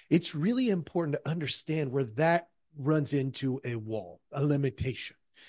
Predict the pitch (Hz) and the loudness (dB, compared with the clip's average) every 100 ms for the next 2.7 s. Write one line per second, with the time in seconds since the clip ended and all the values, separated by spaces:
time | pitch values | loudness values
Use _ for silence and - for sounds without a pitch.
0 | - - 139 156 151 180 151 180 160 208 | -20 0 2 4 4 2 2 0 2 2
1 | 214 - 180 160 160 180 156 - - 233 | 2 2 0 2 0 4 2 2 0 0
2 | 220 196 147 - 120 113 131 | 2 -2 -2 -4 -6 -4 -8